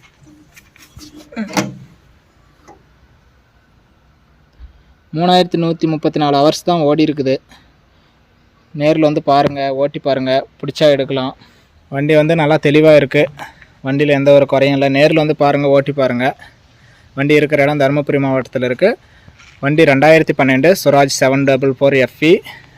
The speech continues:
ரெண்டு ஓனர், ஆர்டினரி ஸ்டேரிங், சிங்கிள் கிளச்சு. வண்டி மேல கடன் இல்ல, இன்சூரன்ஸ் இல்ல, டேக்ஸ் இல்ல, ரெக்கார்டு கிளியரா இருக்கு. வந்து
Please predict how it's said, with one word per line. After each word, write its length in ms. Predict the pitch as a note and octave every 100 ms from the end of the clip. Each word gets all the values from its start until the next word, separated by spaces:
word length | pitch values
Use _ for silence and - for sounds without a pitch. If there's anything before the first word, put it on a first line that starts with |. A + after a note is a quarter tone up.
| -
ரெண்டு 220 | C3+ D3 D3+ C#3+
ஓனர், 240 | D#3 G#3 - - - - C3+
ஆர்டினரி 360 | C#3+ D#3 D3 C3+
ஸ்டேரிங், 360 | - C#3 E3 B3 _ - - - - -
சிங்கிள் 300 | E3 E3 D#3+
கிளச்சு. 320 | D3+ C3+ - A#3 - _ - - _
வண்டி 180 | D3 D#3 E3
மேல 100 | D#3 -
கடன் 260 | C#3+ D#3 D#3
இல்ல, 120 | C#3+ D3+ F#3+ D3+
இன்சூரன்ஸ் 480 | D#3 E3+ D#3+ D#3 D#3
இல்ல, 100 | D3 D#3 D3
டேக்ஸ் 300 | D3 - D3+
இல்ல, 100 | C#3 F3+ A3+ - - C#3+
ரெக்கார்டு 260 | C3 D#3+ D3+
கிளியரா 260 | C#3+ D3+ D#3 D3
இருக்கு. 220 | B2+ F#3 - - - - - D3+
வந்து 180 | D3 D3+